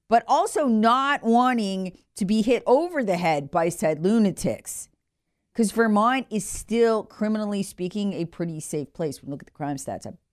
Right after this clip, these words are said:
haven't pulled up earlier. You can get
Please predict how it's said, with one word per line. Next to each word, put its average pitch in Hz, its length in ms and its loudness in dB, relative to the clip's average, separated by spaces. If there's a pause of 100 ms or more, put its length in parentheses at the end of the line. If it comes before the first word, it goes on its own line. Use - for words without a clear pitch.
(140)
haven't 139 220 -14
pulled 139 180 -10
up 135 220 -10 (640)
earlier. 113 400 -4 (800)
You 208 100 0
can 214 220 0
get 220 420 2